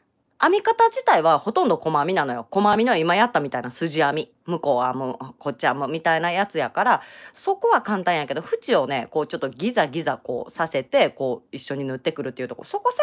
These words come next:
え乗り越えたらいけると思う。もう、でも、あの、ほら、よーく見て、スローモーションで見たら多分編めると思うから頑張ってください。ね。割と丁寧に説明したかな、どうかな。<laughs> はい。そしたら、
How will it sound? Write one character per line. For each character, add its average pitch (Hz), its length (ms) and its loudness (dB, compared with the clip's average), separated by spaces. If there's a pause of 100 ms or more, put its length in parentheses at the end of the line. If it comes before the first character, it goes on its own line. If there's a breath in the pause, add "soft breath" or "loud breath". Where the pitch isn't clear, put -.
(120)
え 170 120 2
乗 208 140 2
り 226 60 4
越 196 160 4
え 127 40 0
た 123 120 -4
ら 120 120 -2
い 165 80 -6
け 160 140 -4
る 135 100 -8
と - 80 -8
思 113 220 -10 (500 soft breath)
う。 - 20 -6
も 247 220 0 (280 loud breath)
う、 226 40 -10
で 403 80 0
も、 170 440 0
あ 180 120 -2
の、 180 140 -4
ほ 202 100 -4
ら、 - 140 -4 (160 soft breath)
よ 165 260 0
ー - 40 -2
く 320 120 -4
見 226 140 0
て、 190 100 0
ス 170 140 -6
ロ 185 80 4
ー - 20 -4
モ 277 80 -4
ー 302 40 -4
シ - 40 -6
ョ 208 40 0
ン - 20 0
で 170 60 -2
見 202 100 -2
た 185 80 0
ら - 20 -8
多 233 120 -8
分 180 100 -2
編 135 80 -4
め 160 80 0
る 202 80 0
と 214 80 -2
思 160 140 -2
う 160 40 -8
か 151 80 -2
ら 139 80 -2
頑 180 140 -2
張 196 60 2
っ - 40 -8
て - 60 -4
く 170 80 -4
だ 160 80 0
さ 135 120 -8
い。 - 80 -14 (360 soft breath)
ね。 185 200 -6 (320 soft breath)
割 302 180 -2
と 254 120 0
丁 254 200 0
寧 165 160 0
に 147 80 -6
説 185 280 -10
明 175 180 -6
し - 120 -12
た - 80 -6
か 147 100 -6
な、 143 120 -4
ど 156 100 -2
う - 40 -6
か 120 100 -6
な。 127 140 -6
<laughs> 330 1900 0
は 220 100 4
い。 196 120 0 (100)
そ 403 180 -2
し 440 80 -8
た 247 160 0
ら、 285 200 4